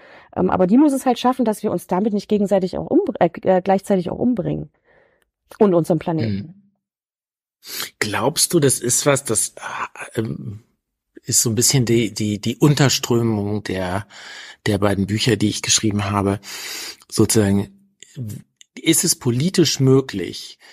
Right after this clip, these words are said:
Speaker 2: die Regelungen durchzusetzen auf einer Skala, die auch sinnvoll ist, also nicht nur in einem Bundesland, ähm,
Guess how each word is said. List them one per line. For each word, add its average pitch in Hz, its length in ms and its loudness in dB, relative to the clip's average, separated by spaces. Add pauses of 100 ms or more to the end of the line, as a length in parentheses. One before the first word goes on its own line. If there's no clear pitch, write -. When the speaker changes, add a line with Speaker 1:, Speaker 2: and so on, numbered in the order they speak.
(200)
Speaker 2:
die 139 760 -4 (100)
Regelungen 135 560 4
durchzusetzen 131 1200 0 (240)
auf 120 180 -4
einer 113 220 -2
Skala, 143 520 2
die 110 140 0
auch 90 100 -8
sinnvoll 98 480 -4
ist, - 420 -2
also 95 240 -2
nicht 104 240 0
nur 104 360 0 (340)
in 101 140 -4
einem 101 320 -2
Bundesland, 117 720 0 (600)
ähm, 101 500 -2